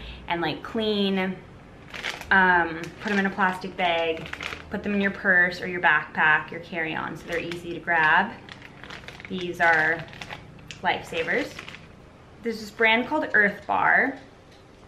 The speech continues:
They do really good wipes, shampoos, et cetera. They have little, um, packs, I guess you'd call them. They, like, this is one of their big packs. I usually carry on one of their small packs.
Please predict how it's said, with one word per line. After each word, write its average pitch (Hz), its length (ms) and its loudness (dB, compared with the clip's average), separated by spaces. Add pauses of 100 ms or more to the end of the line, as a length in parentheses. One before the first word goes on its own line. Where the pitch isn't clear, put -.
(300)
They 208 180 0
do 185 600 0
really 196 200 2
good 226 220 4
wipes, 185 540 2
shampoos, 180 640 -4
et 185 120 -12
cetera. 165 540 0 (460)
They 220 80 -4
have 240 260 4
little, 269 640 4
um, 185 580 4 (680)
packs, - 760 0
I 214 40 -10
guess 208 240 -8
you'd 214 120 -8
call 214 160 -2
them. 214 140 -4
They, 214 80 -6
like, 196 240 -8
this 202 160 -8
is 202 100 -8
one 202 120 -2
of 190 60 0
their 185 120 -2
big 170 320 -8
packs. 208 560 -4 (360)
I 226 120 2
usually 277 540 6
carry 226 360 4
on 214 180 6
one 202 100 0
of 190 60 0
their 185 120 -2
small 185 420 2
packs. 269 640 -2